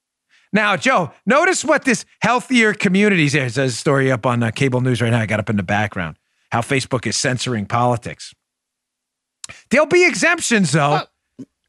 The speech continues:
Speaker 1: Joe, exempt from this censoring policy by Facebook would be, uh, health information from organizations it classifies as authoritative. You mean like the
Speaker 2: Oh.
Speaker 1: W H O,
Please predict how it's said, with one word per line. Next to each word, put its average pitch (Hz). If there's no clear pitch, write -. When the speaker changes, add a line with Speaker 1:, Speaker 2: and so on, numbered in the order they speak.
Speaker 1:
Joe, 165
exempt 156
from 185
this 165
censoring 165
policy 139
by 135
Facebook 147
would 175
be, 160
uh, 143
health 233
information 147
from 160
organizations 175
it 151
classifies 170
as 160
authoritative. 185
You 269
mean 381
like 370
the 285
Speaker 2:
Oh. 190
Speaker 1:
W 285
H 277
O, 277